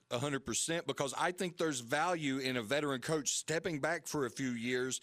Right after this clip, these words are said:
resetting and viewing the game through a different prism, especially as it's evolved as much as it has over the past ten years. I think, I think he brings a lot of value, not only for his experience, but from the different perception he has now of how to do things.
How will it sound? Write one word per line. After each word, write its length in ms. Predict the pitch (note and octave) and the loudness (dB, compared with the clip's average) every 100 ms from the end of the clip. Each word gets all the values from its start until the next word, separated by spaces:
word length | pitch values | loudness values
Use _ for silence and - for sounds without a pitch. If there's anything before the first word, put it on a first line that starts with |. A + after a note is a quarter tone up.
| - - | -8 -4
resetting 720 | B2 F3 - - F#3 D#3+ C3+ | 0 2 2 2 2 2 0
and 100 | B2+ | 0
viewing 360 | A2+ D3+ E3+ C#3 | 2 2 2 0
the 80 | C3 | 0
game 240 | C3+ C3 | 0 0
through 160 | C#3+ C3 | 0 0
a 40 | |
different 380 | B2 C#3 B2+ - | 0 -2 -4 -6
prism, 480 | - F3+ D3 A#2 G#2+ | 0 0 2 0 -2
especially 480 | - E3 D#3+ D3 | 0 0 0 0
as 160 | C3 A#2 | 0 0
it's 160 | A#2+ A#2 | -2 -2
evolved 320 | G#2 B2+ A#2 | 0 0 0
as 140 | A2+ | -2
much 180 | B2 A#2 | -2 0
as 80 | A#2 | -2
it 80 | A2 | 0
has 240 | A#2+ A2+ | 0 0
over 160 | A#2 A2 | -2 -2
the 60 | |
past 320 | G2+ A#2+ - | -2 -2 0
ten 180 | A#2+ A2 | -2 0
years. 320 | B2 E3 C3+ - - - - | 0 0 -2 -6 -12 -16 -4
I 220 | G#2+ C3 | 2 2
think, 320 | C#3+ D3+ C#3 - | 2 -2 -2 0
I 140 | B2 | 0
think 180 | C#3+ D3 | 0 -2
he 80 | C#3+ | -2
brings 220 | C3+ C3 | -2 0
a 40 | D3 | 0
lot 140 | C#3+ | 0
of 80 | A#2+ | 0
value, 320 | C#3 F3 D3 | 0 2 2
not 200 | C3+ C#3+ | 2 0
only 160 | C#3+ C3+ | 0 0
for 160 | C#3+ | 0
his 160 | B2+ A#2 | 0 0
experience, 680 | G2+ - F#3 G3+ D3+ C#3 - - - C#3 | -2 0 0 2 0 -2 -6 -12 -6 -4
but 120 | C3+ | -2
from 120 | C#3 | -2
the 80 | B2 | -2
different 400 | A#2+ C3 D3+ - | 0 -2 -2 -2
perception 560 | C3 - F3 E3+ C#3 | -2 0 0 0 0
he 160 | A#2+ B2 | 0 0
has 240 | B2 A2 | 0 0
now 140 | B2 B2 | 0 0
of 60 | |
how 100 | B2+ | 0
to 60 | C#3 | 0
do 140 | D3+ | -2
things. 360 | F#3+ C2 - - | -2 -6 -10 -16